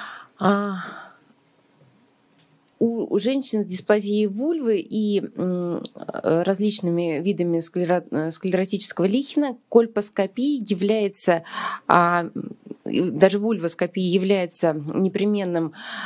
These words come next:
методом диагностики, но, э, диагноз в любом случае должен быть, э, установлен на основании биопсии.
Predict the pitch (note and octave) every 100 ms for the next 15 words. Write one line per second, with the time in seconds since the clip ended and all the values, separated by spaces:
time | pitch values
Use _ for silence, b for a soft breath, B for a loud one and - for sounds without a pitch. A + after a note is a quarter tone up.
0 | B B B G#3 G#3+ G#3 F3 F#3 F3+ G3
1 | G3 A3+ C#4 E4 - C#4+ - C#4 - -
2 | G#3 A#3 C4+ D4+ C#4 - - G#3 G3+ G3+
3 | F#3+ F#3 G3 A#3 B3+ C#4 A3 G3+ F3+ F3+
4 | - B3 B3 F3 F#3+ G3+ G#3 E3 G3+ G#3
5 | - D#3+ - D#3 F#3 F3 G#3 G#3+ G#3 F3+
6 | E3 E3 E3 F3+ F#3 E3+ F3+ F3+ - G3
7 | E3+ C#3